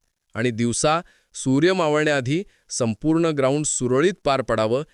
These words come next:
यासाठी हे महत्त्वाचं पाऊल उचललंय. पल्ल्याबद्दल बोलायचं तर यंदा पल्ला वाढवण्यात आला असून साधारण नऊशे प्लसचा लांब पल्ला तयार आहे,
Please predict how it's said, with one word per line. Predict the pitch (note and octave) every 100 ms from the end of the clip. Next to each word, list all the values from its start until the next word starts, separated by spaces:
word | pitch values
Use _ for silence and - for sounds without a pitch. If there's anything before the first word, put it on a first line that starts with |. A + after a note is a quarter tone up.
| _
यासाठी | G2 A#2 B2+ B2 C3+
हे | C3
महत्त्वाचं | B2+ G2 A#2+ A#2 A2
पाऊल | C3 G2+ G#2+
उचललंय. | F#2 - E2 C#2+ - _ _ _ _ _ -
पल्ल्याबद्दल | A#2+ D#3 E3 D#3 E3
बोलायचं | B2+ A#2 C#3 C#3 C3+ D3 _ _ _ C3+
तर |
यंदा | B2+ A#2+ B2 D3+
पल्ला | D3+ C3 C3+ D3
वाढवण्यात | B2+ A#2 B2+ B2+
आला | B2+ B2+
असून | A#2 B2 C#3 - _ _
साधारण | - A2 A#2+ D3+ D3+
नऊशे | B2 C3 C#3 F3
प्लसचा | E3+ C#3 E3 - E3+
लांब | C#3+ B2+
पल्ला | C3+ C#3 D3+
तयार | A#2+ A2+
आहे, | F#2 D#2+